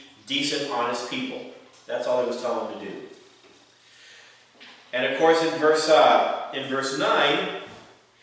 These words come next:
he says, "Every tree, therefore, which bringeth not forth good fruit is hewn down and cast into the fire." So produce good fruit in your life.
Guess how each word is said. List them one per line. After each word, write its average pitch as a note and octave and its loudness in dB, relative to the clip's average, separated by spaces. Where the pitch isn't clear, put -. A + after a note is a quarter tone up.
he D3+ -8
says, C#3+ 0
"Every D#3 2
tree, D3 -4
therefore, D3+ 4
which B2+ 0
bringeth D#3 -2
not C#3 -2
forth B2+ -4
good C#3+ -4
fruit C#3 -8
is - -10
hewn C#3+ -10
down A#2+ 0
and A#2 -8
cast B2+ -2
into B2+ -8
the A#2 -12
fire." - 0
So C#3+ -2
produce - -4
good E3 0
fruit - -4
in B2+ -8
your C3 -6
life. - 2